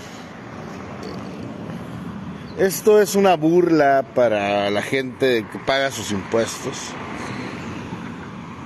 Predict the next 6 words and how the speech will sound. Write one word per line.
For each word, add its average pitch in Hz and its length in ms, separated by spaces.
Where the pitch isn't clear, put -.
porque 147 300
van 196 180
a 233 80
romper 208 480
por 170 160
seccioncitas, 160 1160